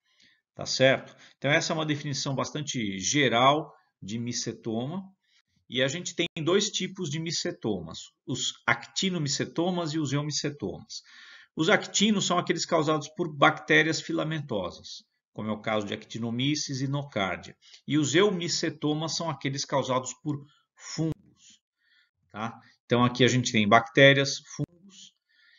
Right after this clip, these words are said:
Aqui são alguns dados de estatística feitas por, pela Faculdade de Medicina da usp. É, é um período bastante antigo, mas ele conseguiu compilar muitos casos num, num período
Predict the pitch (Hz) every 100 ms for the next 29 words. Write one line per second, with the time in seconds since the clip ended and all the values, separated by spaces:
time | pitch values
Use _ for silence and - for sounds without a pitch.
0 | _ - 139 139 180 - 175 156 131 185
1 | 175 117 135 135 120 113 101 - 110 110
2 | 107 - - 120 - 185 190 - 156 -
3 | 151 147 143 110 - - _ _ _ _
4 | _ _ 123 123 107 123 117 113 101 95
5 | 95 - - 123 107 110 113 110 - 110
6 | 101 104 127 135 143 175 - 196 190 -
7 | - _ _ - 107 104 101 107 104 -
8 | 170 139 123 123 117 113 110 113 104 156
9 | 143 - 156 190 196 190 190 _ - _
10 | _ 107 110 120 123 127 139 143 143 -
11 | 143 143 147 143 143 139 147 185 147 -
12 | - 123 131 139 139 139 - 104 104 104
13 | 104 104 107 98 101 95